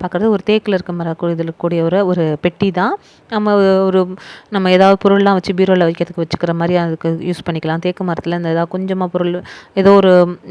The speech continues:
பணமோ நகையோ வச்சு அந்த மாதிரி இதுகளுக்கு யூஸ் பண்ணிக்கலாம். அந்த காலத்துல இது அஞ்சாறு பெட்டி மாதிரி யூஸ் பண்ணியிருக்காங்க. But இப்ப நம்ம மல்டிபிளா மாத்தி யூஸ் பண்ணிக்கலாம். அ, இது வந்து உங்களுக்கு எட்டு இன்ச்சுக்கு அஞ்சு இன்ச்சு சைஸ் இருக்கக்கூடியது. ஆயிரத்தி தொள்ளாயிரம் ரூபான்னு விலை கொடுக்குறாங்க. தௌசண்ட் நைன் ஹண்ட்ரட்னு விலை கொடுக்குறேன் இந்த பெட்டி.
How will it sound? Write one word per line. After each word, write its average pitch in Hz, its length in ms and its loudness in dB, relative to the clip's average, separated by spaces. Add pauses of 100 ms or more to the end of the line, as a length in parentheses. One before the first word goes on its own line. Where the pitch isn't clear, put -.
(140)
பணமோ 185 360 0
நகையோ 180 300 0
வச்சு 180 260 -2
அந்த 180 220 -4
மாதிரி 180 260 0
இதுகளுக்கு 180 240 -2
யூஸ் 165 260 -6
பண்ணிக்கலாம். 156 340 -6
அந்த 156 120 0
காலத்துல 190 280 2
இது 202 200 2
அஞ்சாறு 202 240 0
பெட்டி 196 220 -8
மாதிரி 190 280 -2
யூஸ் 196 180 -4
பண்ணியிருக்காங்க. 175 400 -8 (140)
But 240 120 0
இப்ப - 160 -2
நம்ம 196 220 -4 (420)
மல்டிபிளா 202 440 -2
மாத்தி 180 380 -4
யூஸ் - 160 -12
பண்ணிக்கலாம். 170 400 -6 (840)
அ, 214 280 0
இது 247 160 2
வந்து 208 180 0
உங்களுக்கு 185 280 -2
எட்டு 185 220 -2
இன்ச்சுக்கு 214 240 -2
அஞ்சு 175 260 -4
இன்ச்சு 185 260 -4
சைஸ் 160 260 -4
இருக்கக்கூடியது. 156 540 -4 (440)
ஆயிரத்தி 214 440 4
தொள்ளாயிரம் 170 400 2
ரூபான்னு 175 140 -2
விலை 160 200 -2
கொடுக்குறாங்க. 160 360 -6
தௌசண்ட் 196 380 2
நைன் 165 200 0
ஹண்ட்ரட்னு 160 280 -2
விலை 151 200 -2
கொடுக்குறேன் 151 240 -4
இந்த 147 120 -2
பெட்டி. 220 420 -2